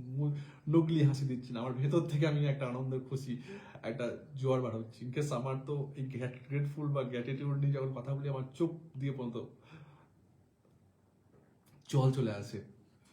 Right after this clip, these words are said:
So বন্ধুরা, এটা কোনো মজার জিনিস নয়, মজার জিনিস নয়। আমরা প্রত্যেকেই জীবন চেঞ্জ করতে চাই, কিন্তু জীবন চেঞ্জ করতে পারি না। কেন? কারণ আমরা সেই রহস্যটা উন্মোচন করতে পারি না।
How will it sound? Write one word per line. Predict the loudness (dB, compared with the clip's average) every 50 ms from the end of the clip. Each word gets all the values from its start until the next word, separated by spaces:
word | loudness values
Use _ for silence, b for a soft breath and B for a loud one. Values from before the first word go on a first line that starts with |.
| _ -20 -20 -20 -20 -20 -10 -4
So | -4 -2
বন্ধুরা, | -2 0 2 2 2 2 0 -2 -6 -10 -14 -18 -20 -20 -20 -20 -20 _ _ _ _ _ -20 -20 -20 -20 -20 -20 _ _ _ _ _
এটা | -10 -6 -4 -4 -4 -6 -8 -12 -18 -20 -20 -20 -20 -20 _ _ _ _ _ _ _ _
কোনো | -4 -2 0
মজার | 0 0 0 0 0 0 0
জিনিস | 0 -4 -4 -4 -6 -6 -8
নয়, | -8 -8 -10 -12 -14 -18 -20 -20 _ _ _ _ _ _ _ _ _ _ _ _ _ _ _ _ -4
মজার | 0 2 2 2 2 0 -2
জিনিস | -2 -2 -4 -4 -6 -8 -12 -12
নয়। | -12 -12 -14 -16 -16 -10
আমরা | -2 0 0 2
প্রত্যেকেই | 2 0 0 -2 -2 -2 -2
জীবন | -2 -2 -2 0 0 -2 0
চেঞ্জ | 0 -2 -2 -2
করতে | -4 -8 -10 -10 -10 -10
চাই, | -8 -8 -6
কিন্তু | -4 -2 -2 0
জীবন | 0 2 2 4 4 4
চেঞ্জ | 2 0 0
করতে | -2 -4 -4 -4 -6
পারি | -6 -8 -10 -8 -8
না। | -8 -8
কেন? | -8 -8 -8 -8 -6 -8 -8 -10 B B B B B
কারণ | -4 -4 -4
আমরা | -4 -4
সেই | -4 -4 -2 -2
রহস্যটা | -2 0 0 0 -2 -2 -4 -6 -8
উন্মোচন | -10 -12 -10 -6 -4 -4 -2 -2 -4 -4 -6
করতে | -8 -10 -12 -12
পারি | -12 -12 -12 -12 -12
না। | -12 -14